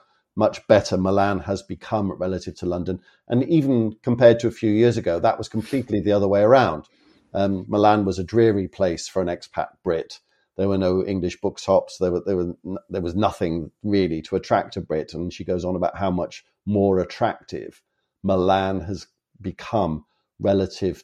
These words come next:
to London. And you'll get similar stories from Parisian bankers. You'll even get similar stories from Frankfurt bankers. So it's not just me who's noticed this. People are, have noticed, other than me. Lots of people are saying similar things.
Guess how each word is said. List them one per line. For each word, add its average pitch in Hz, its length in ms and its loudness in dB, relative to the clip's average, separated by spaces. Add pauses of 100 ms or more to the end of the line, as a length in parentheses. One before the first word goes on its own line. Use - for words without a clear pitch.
(200)
to 87 400 -2
London. 92 400 2 (340)
And 104 400 -2
you'll 110 200 2
get 107 220 4
similar 110 260 0
stories 95 480 2
from 95 160 -4
Parisian 113 440 2
bankers. 123 720 0
You'll 110 160 -2
even 113 160 0
get 104 220 2 (640)
similar 113 320 2
stories 104 360 2
from 107 160 -6
Frankfurt 123 520 -2
bankers. 78 340 -6
So 127 80 0
it's 123 120 0
not 196 180 4
just 170 200 0
me 113 440 2 (340)
who's 107 180 -2
noticed 110 440 0
this. - 260 -8
People 131 380 4
are, 107 160 8 (160)
have 127 300 6
noticed, 98 560 0 (100)
other 98 240 2
than 73 240 -4
me. 85 180 -2
Lots 113 300 4
of 95 100 -10
people 95 400 -4
are 92 80 0
saying 101 440 -2
similar 80 340 -4
things. 80 380 -6